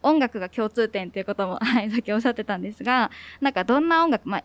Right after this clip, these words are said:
皆さんがそれぞれ好きな、一番好きな音楽っていうのをちょっと聞いてみたいなと、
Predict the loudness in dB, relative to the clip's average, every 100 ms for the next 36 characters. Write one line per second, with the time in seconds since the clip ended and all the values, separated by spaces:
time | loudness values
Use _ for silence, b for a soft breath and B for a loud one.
0 | 0 2 4 2 2 2 2 0 -2 0
1 | 0 0 -2 0 0 0 0 0 0 0
2 | 0 2 0 -2 -4 -8 -8 -8 -8 -10
3 | -8 -4 -2 -2 -2 -2 0 -2 -6 -8